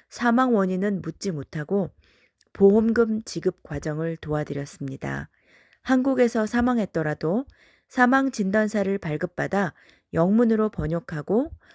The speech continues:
공증하여 클레임하면 간단하게 보험금을 청구할 수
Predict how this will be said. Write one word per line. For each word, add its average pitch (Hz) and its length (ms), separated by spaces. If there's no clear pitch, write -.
공증하여 202 800
클레임하면 208 680
간단하게 190 800
보험금을 170 680
청구할 240 440
수 190 320